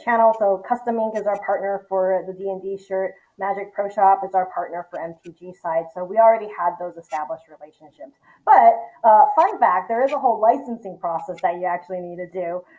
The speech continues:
Uh, you need to make sure you, you talk to your legal team, you talk to your trademarking team, your licensing team about, like, "Hey, we have this design and we wanna put it out there," right? Um, and then you have to go find who's gonna help you make the design, because this is not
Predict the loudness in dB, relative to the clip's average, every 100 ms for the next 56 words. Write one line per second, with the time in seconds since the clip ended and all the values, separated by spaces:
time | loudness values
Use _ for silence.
0 | -2 0 0 -2 -4 -4 -6 -8 -8 -12
1 | -16 -6 -4 -4 -4 -2 -2 -2 -4 -6
2 | -6 -4 -4 -4 -4 -4 -10 -8 -8 -2
3 | 0 0 -4 -8 -10 -12 -18 _ _ -12
4 | -10 -4 0 2 2 0 -6 -6 -10 -6
5 | -4 0 2 2 0 -2 0 2 0 2
6 | 2 2 0 -12 -8 -2 2 4 4 2
7 | 0 -2 -2 -2 -4 -2 4 4 4 2
8 | 0 2 0 -2 _ _ _ 2 4 4
9 | 2 2 2 0 2 2 4 4 4 -2
10 | _ -4 0 0 2 0 0 0 -2 -2
11 | -6 -8 -2 -2 -2 -6 -6 -6 -10 -10
12 | -4 0 2